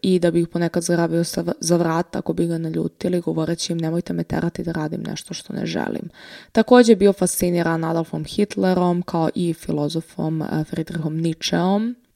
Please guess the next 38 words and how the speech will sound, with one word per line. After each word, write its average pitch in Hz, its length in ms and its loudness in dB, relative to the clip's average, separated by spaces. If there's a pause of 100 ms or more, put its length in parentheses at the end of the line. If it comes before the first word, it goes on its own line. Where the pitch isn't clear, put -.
(200)
I 214 100 2
ovo 233 220 6
su 220 220 0
neke 202 280 0
informacije 190 420 -2
koje 180 120 -2
takođe 185 180 0
saznajemo 175 540 0
iz, 180 360 0
e, 170 100 2
Lukovog 165 540 0
manifesta - 520 -4
da 165 80 -2
je 160 40 -2
napisao: 160 420 -6
„Grantu 190 320 0
se - 120 -4
mnogo 180 200 0
sviđao 170 440 -2
Adolf 165 340 -2 (300)
Hitler - 640 0
i 190 80 0
divio 175 220 2
se 175 140 -4
njegovoj 170 260 -4
taktici. - 720 -12 (460)
Sviđao 208 300 4
mu 196 120 4
se 196 140 0
način 180 360 2
na 170 60 2
koji 180 140 0
je 175 40 2
mogao 165 300 -2
da 156 100 -4
utiče - 440 -8
na - 100 -10
ljude.” - 380 -14